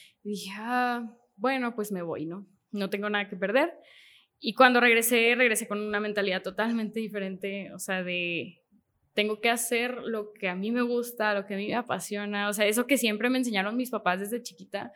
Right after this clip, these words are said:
eh, pues hacerle justicia a eso, ¿no? Entonces yo no me sentía cómoda en comunicación y dije, "Bye".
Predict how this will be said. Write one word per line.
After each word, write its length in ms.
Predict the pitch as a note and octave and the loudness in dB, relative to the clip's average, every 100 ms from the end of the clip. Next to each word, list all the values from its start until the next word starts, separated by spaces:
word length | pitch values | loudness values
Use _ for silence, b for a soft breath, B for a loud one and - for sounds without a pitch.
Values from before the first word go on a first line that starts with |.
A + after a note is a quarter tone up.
| B B B B B - | B B B B B -4
eh, 640 | G#3 G3 F#3+ F#3 F3+ F3 F3 | 0 2 2 0 -2 -4 -4
pues 120 | G3+ | -4
hacerle 360 | G#3 G3+ G3+ A3+ | -2 -2 -2 -2
justicia 540 | B3 - G3 F#3 G#3 | -4 -6 -6 -4 -2
a 40 | F#3+ | -2
eso, 220 | F#3 F3+ | -4 -10
¿no? 200 | - - B B B B | -12 -14 B B B B
Entonces 680 | G#3 G#3 G#3 G#3 G#3+ A3 G#3+ | -2 2 2 2 2 2 2
yo 280 | A3+ A3+ A#3 | 2 2 2
no 100 | A3+ | 2
me 100 | G#3+ | 0
sentía 300 | G3 G3 G3+ | 0 -2 0
cómoda 260 | A3+ A3 | -2 -2
en 60 | A3+ | -2
comunicación 720 | G#3+ F#3+ F#3+ F#3+ A#3+ C4 C#4 | -4 -4 -4 -4 -4 -4 -4
y 60 | G#3+ | -6
dije, 500 | F#3+ - A#3 A#3 - _ _ _ _ | -8 -6 -6 -6 -12 _ _ _ _
"Bye". 300 | F3+ - | 0 0